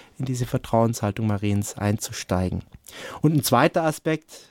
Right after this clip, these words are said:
wenn man aufs Magnificat schaut, in dem Maria sagt, er stürzt die Mächtigen vom Thron und erhöht die Niedrigen, dieses Einstehen für, für die Unterdrückten, für die Armen, für diejenigen, die Hilfe brauchen,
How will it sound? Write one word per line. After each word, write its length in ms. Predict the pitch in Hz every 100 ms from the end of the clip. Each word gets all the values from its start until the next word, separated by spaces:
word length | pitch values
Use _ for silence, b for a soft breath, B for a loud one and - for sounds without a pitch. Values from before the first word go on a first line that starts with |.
| _ -
wenn 140 | 120
man 100 | 113
aufs 220 | 127 -
Magnificat 720 | 123 - 139 165 165 - 147 -
schaut, 400 | 143 147 151 -
in 120 | 123
dem 120 | 117
Maria 320 | 113 113 120
sagt, 300 | 117 120 120
er 80 | 117
stürzt 480 | - - 151 - -
die 80 | 113
Mächtigen 600 | 110 117 - - 135 135
vom 240 | - 123
Thron 320 | - 131 147
und 120 | 131 123
erhöht 580 | 117 127 165 - -
die 120 | - 123
Niedrigen, 580 | 139 180 156 151 160 156 B B B -
dieses 320 | 123 127 - -
Einstehen 1300 | - 123 165 - - _ _ _ - 143 175 175 160 -
für, 500 | - - 135 131 127
für 180 | - 135
die 100 | 127
Unterdrückten, 680 | 131 123 120 - 165 - 123
für 140 | 123
die 140 | 120 -
Armen, 380 | 117 147 135
für 120 | - 127
diejenigen, 440 | 156 160 135 123
die 100 | 120
Hilfe 340 | 107 196 -
brauchen, 560 | 117 - 123 160 139 117